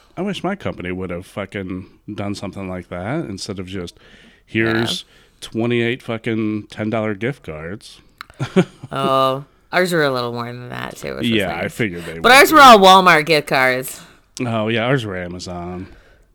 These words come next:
Speaker 1: Let's
Speaker 2: Yeah.
Speaker 1: see. I'll send you this picture real quick. I was trying to look for it.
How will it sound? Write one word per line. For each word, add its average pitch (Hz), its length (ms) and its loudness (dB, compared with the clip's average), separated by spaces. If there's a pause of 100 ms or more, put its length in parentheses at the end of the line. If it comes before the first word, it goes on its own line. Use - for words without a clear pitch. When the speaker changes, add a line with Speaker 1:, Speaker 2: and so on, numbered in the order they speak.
(960)
Speaker 1:
Let's 101 160 -8
Speaker 2:
Yeah. 139 120 -2
Speaker 1:
see. 82 180 -10
I'll 85 100 -16
send 90 240 -12
you 90 80 -12
this 85 200 -16
picture 87 320 -16
real 82 180 -16
quick. 82 400 -16
I 67 40 -20
was 90 100 -16
trying 87 180 -18
to 82 80 -18
look 85 160 -20
for 69 300 -18
it. 82 160 -20